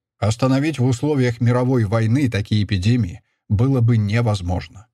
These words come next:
Жертв было бы в несколько раз больше, чем на полях войны.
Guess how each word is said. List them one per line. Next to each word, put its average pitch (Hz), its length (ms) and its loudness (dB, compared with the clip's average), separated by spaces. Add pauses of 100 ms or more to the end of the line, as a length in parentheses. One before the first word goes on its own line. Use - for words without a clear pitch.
(480)
Жертв 135 540 0
было 143 320 0
бы 151 140 0
в 120 80 2
несколько 139 540 -2
раз 131 160 0
больше, 123 360 -2
чем 110 240 -2
на 107 80 -2
полях 113 340 0
войны. 95 420 -6